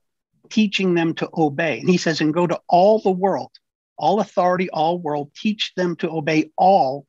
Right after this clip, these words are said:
that I commanded," not suggested. And he says, "I'll be with you always, even to the end of the age." We need to make sure that we have a biblical mission.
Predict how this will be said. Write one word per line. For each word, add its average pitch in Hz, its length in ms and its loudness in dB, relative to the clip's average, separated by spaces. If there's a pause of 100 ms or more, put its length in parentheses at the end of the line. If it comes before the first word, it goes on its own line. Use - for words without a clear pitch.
that 147 180 -8
I 143 300 -6
commanded," 151 680 -6
not 143 240 -8
suggested. 180 640 -6 (1300)
And 143 100 -6
he 151 120 4
says, 151 240 -2
"I'll 165 140 4
be 165 140 2
with 160 280 0
you 151 120 2
always, 147 920 0 (480)
even 151 320 -2
to - 100 -12
the 135 180 -2
end 127 140 -4
of 120 100 -16
the 135 160 -4
age." 123 380 -4 (680)
We 147 240 4
need 208 220 4
to 160 60 0
make 160 220 2
sure 156 200 0
that 143 160 0
we 175 140 4
have 143 200 0
a 131 180 -6 (160)
biblical 165 680 -2 (140)
mission. 139 420 -6